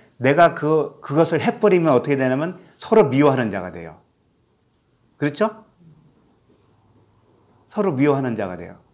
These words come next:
그래서 그 미워하는 자를 사랑할 수가 없는 거죠. 그럼 그렇게 되면은 그건 죄인이라는 거예요.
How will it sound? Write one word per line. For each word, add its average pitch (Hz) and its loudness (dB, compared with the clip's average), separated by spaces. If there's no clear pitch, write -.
그래서 170 -2
그 170 -4
미워하는 160 0
자를 147 2
사랑할 170 -4
수가 120 -4
없는 113 -2
거죠. 104 -8
그럼 175 -4
그렇게 202 0
되면은 147 2
그건 160 -4
죄인이라는 117 -2
거예요. 80 -20